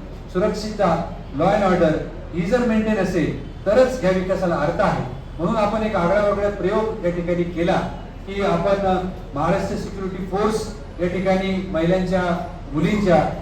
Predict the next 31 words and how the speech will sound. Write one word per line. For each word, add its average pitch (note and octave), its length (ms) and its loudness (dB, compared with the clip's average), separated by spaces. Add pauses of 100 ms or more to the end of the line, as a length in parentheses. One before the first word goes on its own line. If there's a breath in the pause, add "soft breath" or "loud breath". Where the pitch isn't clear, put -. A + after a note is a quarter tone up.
(240)
नागरिकांच्या G3 560 0
सुरक्षेसाठी F3 640 0
आपण E3+ 280 6 (380)
या D#3+ 80 0
ठिकाणी E3+ 380 0
तैनात F3 340 2
करण्याचं, E3 320 2
आपल्याला B3 340 2
कुठेही B3 600 2 (400)
आदर्श B3+ 400 4 (200)
उदाहरण A#3 340 4
नव्हतं C4 260 4
की B3 100 -2
हा G#3+ 120 2
कोणीतरी A#3 540 -6
केलंय A#3 260 0
आणि A#3+ 400 -2 (260)
त्यांचं G#3+ 260 0
पाहून A#3 220 2
आपण G#3+ 300 2
करा. - 360 0 (220)
आपण G#3+ 220 -2
हा B3+ 80 0
प्रयोग C4 280 4
केला, B3+ 280 2 (500)
खरं A#3 180 0
तर B3+ 160 4 (540)
काय A#3+ 180 2
होईल A#3+ 280 2
माहित A#3+ 260 2
नव्हतं, E3 260 0